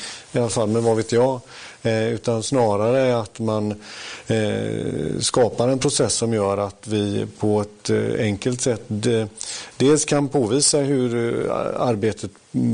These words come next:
påverkas av att agendan finns och att man, att Sverige har, eh,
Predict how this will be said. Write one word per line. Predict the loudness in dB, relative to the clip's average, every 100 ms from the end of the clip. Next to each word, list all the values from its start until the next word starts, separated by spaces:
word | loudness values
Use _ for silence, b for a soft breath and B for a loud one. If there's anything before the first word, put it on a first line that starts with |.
| 2
påverkas | 2 4 2 4 2 4 2
av | 4 4
att | 2 2
agendan | 2 4 2 0
finns | -2 -4 -2
och | -2
att | 0
man, | -2 0 -2
att | -2 -2 0
Sverige | 0 2 2
har, | 0 0
eh, | -2 -4